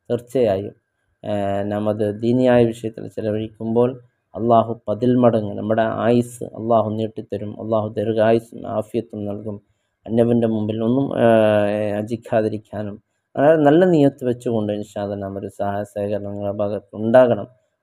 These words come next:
അള്ളാഹു തൗഫീഖ് നൽകട്ടെ. അപ്പോൾ ഇൻഷാ അല്ലാ നല്ലൊരു സഹായം ഇൻഷാ അല്ലാ പ്രതീക്ഷിക്കുന്നു. അള്ളാഹു അനുഗ്രഹിക്കട്ടെ. അപ്പോൾ നാം പരിചയപ്പെടുന്ന ആയത്ത് ഇൻഷാ അല്ലാ, ഏഹ്, നിങ്ങൾക്ക്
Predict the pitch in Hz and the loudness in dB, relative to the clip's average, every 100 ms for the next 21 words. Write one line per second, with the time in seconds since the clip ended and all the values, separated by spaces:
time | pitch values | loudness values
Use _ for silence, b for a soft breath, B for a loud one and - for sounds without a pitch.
0 | - 107 110 104 107 - 113 113 98 104 | -6 0 0 0 -6 -8 -8 -6 -6 -6
1 | 95 - - - 107 - 117 110 107 120 | -6 -8 -10 -10 -10 -4 -2 0 0 -2
2 | - _ _ - 120 139 135 123 101 101 | -8 _ _ -2 2 4 4 2 -6 -6
3 | 101 101 104 98 - 101 104 104 104 113 | -6 -6 -8 -10 -8 -6 -6 -10 -6 -6
4 | 110 - - 123 147 - 113 107 104 104 | -6 -14 -10 -6 -6 -6 -4 -4 -4 -8
5 | - 104 117 104 139 156 b b - 165 | -8 -8 -6 -4 -4 -4 b b -2 4
6 | 170 180 165 147 151 151 170 151 143 143 | 4 4 4 6 6 6 4 4 2 4
7 | 147 147 - 123 123 120 123 127 127 113 | 4 2 2 6 6 6 2 -4 -2 -2
8 | - 117 113 120 127 _ _ _ - 107 | 0 0 2 0 -4 _ _ _ -2 2
9 | 107 107 104 107 107 107 107 110 - - | 4 4 2 2 2 2 0 -2 -8 -12
10 | - - 113 113 117 117 120 120 | -8 -6 -4 -2 0 0 0 -2